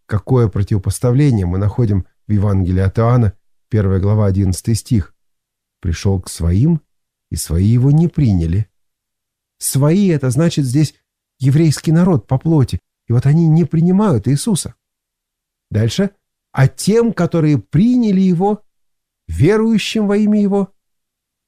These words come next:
дал власть быть». И для еврейского читателя первого века следующие слова были как гром. «Дал власть быть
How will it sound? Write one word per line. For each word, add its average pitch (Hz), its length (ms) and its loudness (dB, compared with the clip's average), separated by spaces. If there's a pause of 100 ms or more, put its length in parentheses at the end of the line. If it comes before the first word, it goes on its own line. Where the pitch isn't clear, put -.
(340)
дал 196 420 2
власть 151 560 0
быть». 123 380 -4 (480)
И 123 160 0
для 110 300 0
еврейского 101 640 -4
читателя 127 520 -4
первого 120 360 -2
века 139 320 -2
следующие 113 440 -2
слова 151 420 -4 (960)
были 143 200 4
как 202 220 -2
гром. 196 400 0 (520)
«Дал 180 380 0
власть 135 460 0
быть 135 360 -2